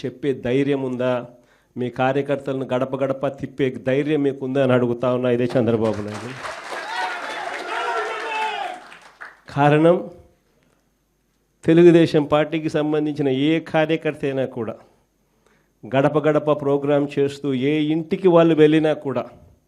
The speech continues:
ఆ ప్రతి ఇంట్లోనూ కూడా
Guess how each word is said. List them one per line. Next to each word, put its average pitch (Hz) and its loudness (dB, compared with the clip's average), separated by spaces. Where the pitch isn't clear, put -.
ఆ 117 -4
ప్రతి 135 0
ఇంట్లోనూ 151 2
కూడా 156 0